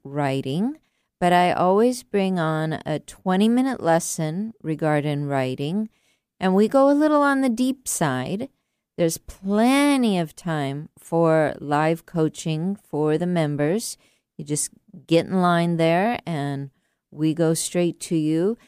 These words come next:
So far, we have not had a, a situation where, for example, we ran out of time and people did not get their questions answered.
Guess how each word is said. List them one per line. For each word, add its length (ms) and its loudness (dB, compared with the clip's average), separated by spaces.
So 320 2
far, 580 2
we 380 2
have 440 0
not 400 2
had 320 0
a, 100 -2
a 160 0
situation 1000 -2
where, 580 2
for 140 -2
example, 520 -4
we 140 2
ran 420 2
out 140 0
of 140 -4
time 500 -10
and 340 -4
people 320 -8
did 240 -6
not 400 -4
get 360 -6
their 120 -6
questions 680 -8
answered. 520 -10